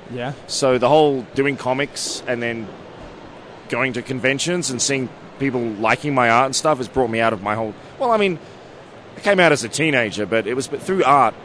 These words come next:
Speaker 2: it's, it taught me how to interact with people, I guess.
Speaker 1: Yeah.
Speaker 2: And then the whole performance art thing, it's really performance. It comes from doing live art things with,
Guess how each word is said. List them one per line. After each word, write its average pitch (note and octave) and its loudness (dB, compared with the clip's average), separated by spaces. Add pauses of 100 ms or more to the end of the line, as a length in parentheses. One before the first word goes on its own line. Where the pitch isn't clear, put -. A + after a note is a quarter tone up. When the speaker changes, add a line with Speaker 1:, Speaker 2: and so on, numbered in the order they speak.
Speaker 2:
it's, - -8
it - -14
taught C#3 -4
me B2 -4
how B2 -2
to A#2+ -6
interact A#2 -4
with - -10
people, G2 -8
I F#2 -4
guess. F#2+ -8
Speaker 1:
Yeah. A2 -8
Speaker 2:
And D#3 -2
then E3 2
the D3+ 2
whole F3+ 4
performance C#3+ -4
art E3+ 0
thing, F#3 -2
it's D#3+ -6
really F3+ 0
performance. A2+ -4 (720)
It - -16
comes D3+ -4
from D3+ -6
doing B2+ -2
live B2 4
art C3 2
things D#3 -2
with, A#2 -4